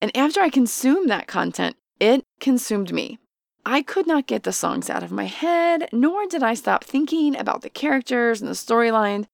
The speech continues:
You know, my mind processed it, but my heart meditated on it, and all my thoughts reflected it.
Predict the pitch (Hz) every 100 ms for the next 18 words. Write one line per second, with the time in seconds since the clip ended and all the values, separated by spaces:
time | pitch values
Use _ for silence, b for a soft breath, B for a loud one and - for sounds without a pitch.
0 | _ _ _ - 233 220 214 233 339 294
1 | 247 262 196 185 - 160 - _ _ _
2 | - 175 151 208 240 - - 202 165 -
3 | - _ _ _ 185 175 170 180 185 180
4 | 180 165 - 151 - - - 175 - 226
5 | 269 277 196 190 - 226 208 - 175 -
6 | 294 - 101